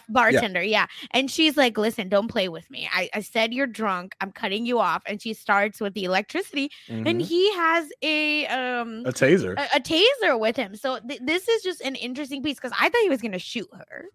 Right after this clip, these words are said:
Speaker 2: Yeah, I mean, this is the, the first of two times in this episode where somebody goes to reach for something. I thought it was a gun. But no, yeah, he just had a taser. He threatens her. Uh, he said, he s-, literally says he's bigger than her. He's stronger than her. He, he can zap her right back.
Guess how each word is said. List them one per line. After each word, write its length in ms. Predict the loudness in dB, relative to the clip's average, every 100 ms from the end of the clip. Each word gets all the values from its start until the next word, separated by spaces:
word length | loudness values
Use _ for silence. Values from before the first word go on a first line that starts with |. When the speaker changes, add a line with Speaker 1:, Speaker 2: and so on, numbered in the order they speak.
| _ _ _ -16 -14 -20 6
Speaker 2:
Yeah, 160 | 10 12
I 20 |
mean, 160 | 10
this 160 | 8 6
is 120 | 4
the, 160 | 2 2
the 140 | 2
first 340 | 4 6 6 6
of 80 | 0
two 140 | 2
times 320 | 6 6 6
in 40 | 2
this 120 | 2
episode 300 | 2 2 2
where 100 | 4
somebody 260 | 4 4 6
goes 220 | 6 6
to 60 |
reach 180 | 4 2
for 60 | 4
something. 220 | 2 2
I 60 | 6
thought 160 | 8
it 40 | 8
was 100 | 6
a 60 | 2
gun. 440 | 6 8 6 2 -8 -4
But 140 | 0 2
no, 120 | 4
yeah, 160 | 2 2
he 100 | 0
just 180 | 0 2
had 140 | 4
a 40 | 4
taser. 380 | 2 2 2 0
He 60 |
threatens 400 | 0 0 0 -2
her. 280 | 0 0 0 -6 -20 -18 -4
Uh, 80 | -2
he 80 |
said, 220 | 0 0 2
he 120 | 2
s-, 160 | 0
literally 360 | 0 2 2 2
says 300 | 2 2 2
he's 160 | -4 -4
bigger 300 | 0 2 2
than 120 | 2
her. 220 | -2 -2
He's 180 | -2 -6
stronger 360 | -4 0 0 0
than 80 | -4
her. 160 | -4
He, 320 | -6 -4 -4
he 140 | -2 -2
can 200 | -4 -4
zap 300 | -4 -6 -6
her 140 | -6
right 360 | -6 -4 -6 -6
back. 340 | -10 -10 -12